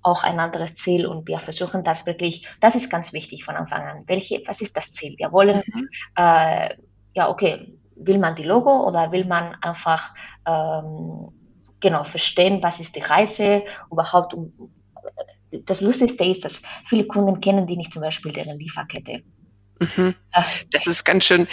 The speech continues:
Speaker 2: das ist gar nicht so lustig, das ist ganz schön traurig eigentlich,
Speaker 1: Ist
Speaker 2: ne?
Speaker 1: schon
Speaker 2: Mittlerweile sollte man die
Speaker 1: traurig.
Speaker 2: Lieferkette kennen, ne?
Speaker 1: Genau, sogar die
Speaker 2: Mhm.
Speaker 1: Materialien. Deswegen ist es
Speaker 2: Mhm.
Speaker 1: immer wichtig für uns zu verstehen, okay, was ist das Ziel? Ja,
Speaker 2: Mhm.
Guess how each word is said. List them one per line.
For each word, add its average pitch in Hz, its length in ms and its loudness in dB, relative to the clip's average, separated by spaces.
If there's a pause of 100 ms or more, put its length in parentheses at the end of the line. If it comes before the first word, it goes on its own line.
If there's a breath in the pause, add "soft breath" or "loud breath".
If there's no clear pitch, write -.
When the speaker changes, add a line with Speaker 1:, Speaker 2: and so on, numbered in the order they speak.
(160 loud breath)
Speaker 2:
das - 120 0
ist - 40 -8
gar 175 140 4
nicht 185 140 4
so 190 100 2
lustig, 190 300 4
das 170 80 2
ist - 40 -12
ganz 185 160 4
schön 156 120 -4
traurig 185 520 4
eigentlich, 214 300 2
Speaker 1:
Ist - 160 -2
Speaker 2:
ne? 190 60 6
Speaker 1:
schon 202 80 10
Speaker 2:
Mittlerweile 170 680 2
sollte 170 460 4
man 165 240 6
die 165 80 -2
Speaker 1:
traurig. 156 100 -4
Speaker 2:
Lieferkette 156 520 -4
kennen, 147 380 0
ne? 160 220 -2 (100)
Speaker 1:
Genau, 175 280 2
sogar 196 360 6
die 214 60 6
Speaker 2:
Mhm. 202 80 10
Speaker 1:
Materialien. 160 720 4
Deswegen 202 400 6
ist 208 100 2
es 160 120 0
Speaker 2:
Mhm. 202 120 2
Speaker 1:
immer 190 100 0 (120)
wichtig 208 320 -8
für 190 160 6
uns 185 180 -8
zu 190 100 -16
verstehen, 185 420 0
okay, 170 300 -6
was - 220 -6
ist 214 180 -6
das - 200 -10
Ziel? 254 480 0 (340 loud breath)
Ja, 170 300 4
Speaker 2:
Mhm. 151 220 -2